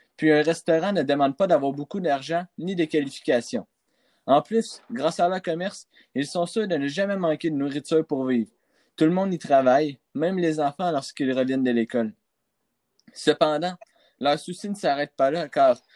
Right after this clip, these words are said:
ils ne parlent pas la langue française et n'ont aucune parenté au Canada. On parle alors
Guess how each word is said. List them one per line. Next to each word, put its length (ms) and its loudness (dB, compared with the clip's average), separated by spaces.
ils 140 -2
ne 100 0
parlent 260 2
pas 120 0
la 140 -2
langue 200 -4
française 760 -8
et 120 -4
n'ont 160 0
aucune 260 -4
parenté 400 0
au 80 0
Canada. 480 -2
On 120 0
parle 320 2
alors 480 -2